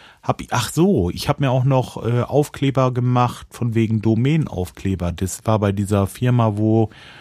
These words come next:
wo ich halt meine Werbung bestellt habe. Da hab ich auch Domänenaufkleber, die ich mir hinten aufs Auto picken werde.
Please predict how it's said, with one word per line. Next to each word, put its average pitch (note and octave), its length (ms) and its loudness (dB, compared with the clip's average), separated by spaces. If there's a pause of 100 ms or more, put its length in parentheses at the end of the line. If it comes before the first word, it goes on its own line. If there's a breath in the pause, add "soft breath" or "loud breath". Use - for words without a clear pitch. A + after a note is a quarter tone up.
(340 loud breath)
wo A2 340 2
ich - 160 0
halt A2 280 2
meine G2+ 420 4
Werbung G#2+ 380 0
bestellt E2+ 500 -2
habe. E2+ 200 0
Da F#2+ 80 0
hab G2+ 100 0
ich G#2 80 -4
auch F#2+ 100 0
Domänenaufkleber, A2 1300 0
die F#2+ 160 -2
ich - 100 -6
mir G2+ 80 4
hinten G#2 220 2
aufs F#2+ 140 -4
Auto G#2 240 0
picken F2+ 380 -2
werde. F#2 320 2